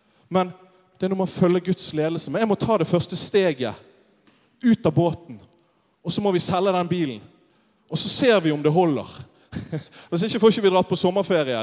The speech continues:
der vi vil, for eksempel. <laughs> Men det er når man tar det første steget og tørre å sjekke ut om det faktisk holder. Sånn som jeg gjorde med den skole, skolegreien, sånn. Tør jeg ta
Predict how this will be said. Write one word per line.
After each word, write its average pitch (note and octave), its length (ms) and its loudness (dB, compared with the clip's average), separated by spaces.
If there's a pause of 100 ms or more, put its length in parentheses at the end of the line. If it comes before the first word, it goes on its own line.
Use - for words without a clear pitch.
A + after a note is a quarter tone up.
der D#3+ 140 2
vi D3+ 140 0
vil, C3 180 2
for B2 140 -2
eksempel. A2+ 340 -6 (600)
<laughs> - 560 -12
Men E3+ 120 -2
det A#3 60 6
er A3 60 4
når G#3+ 100 4
man A#3 100 0
tar A#3+ 220 0
det E3+ 100 -4
første F#3+ 260 -2
steget D3+ 600 -2 (160)
og F#3+ 120 -6
tørre G#3+ 580 2 (340)
å F#3 80 2
sjekke - 480 -2
ut G#3 420 -2
om E3+ 140 -10
det E3+ 100 2
faktisk F#3 460 -2
holder. E3 320 2 (1300)
Sånn A3 160 0
som G#3 160 -4
jeg F#3+ 140 0
gjorde F#3 260 4
med F#3 80 2
den F3+ 140 0
skole, F3+ 380 2 (200)
skolegreien, F#3 560 0
sånn. C#3+ 200 -6 (200)
Tør A3+ 380 4
jeg C#3+ 160 0
ta A3 180 2